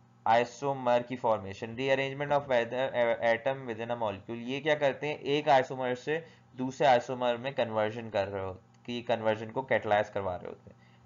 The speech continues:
ठीक है, तो ये हमारे पास क्या कहलाते हैं? Isomerase।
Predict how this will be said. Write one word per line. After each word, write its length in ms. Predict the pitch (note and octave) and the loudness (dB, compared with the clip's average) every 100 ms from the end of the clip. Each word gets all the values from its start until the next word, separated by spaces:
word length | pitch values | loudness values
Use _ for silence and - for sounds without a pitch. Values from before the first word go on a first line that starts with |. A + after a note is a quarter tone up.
| - | -12
ठीक 180 | B2+ | -4
है, 80 | C3+ | -2
तो 140 | C3 C3+ | 0 0
ये 80 | |
हमारे 220 | C#3 C3+ B2+ | 2 4 4
पास 200 | C3+ C3 | 2 0
क्या 120 | C3+ | -4
कहलाते 380 | C3+ B2+ A#2+ D#3 | 2 2 4 0
हैं? 100 | - | 2
Isomerase। 1400 | G#2+ A2 A2 - D3 E3 C3 G#2 G2 G2+ G2+ - - | 2 2 -2 -6 -4 -2 -2 0 2 0 -2 -8 -20